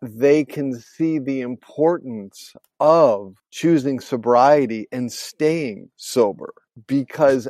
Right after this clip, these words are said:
as much as you loved Kevin, it was literally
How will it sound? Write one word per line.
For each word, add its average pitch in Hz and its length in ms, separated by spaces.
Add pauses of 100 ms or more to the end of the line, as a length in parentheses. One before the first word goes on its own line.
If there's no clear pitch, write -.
(120)
as 135 300
much 131 580 (200)
as 131 340
you 131 280
loved 120 540
Kevin, 110 760 (260)
it 147 240
was 135 260
literally 127 1120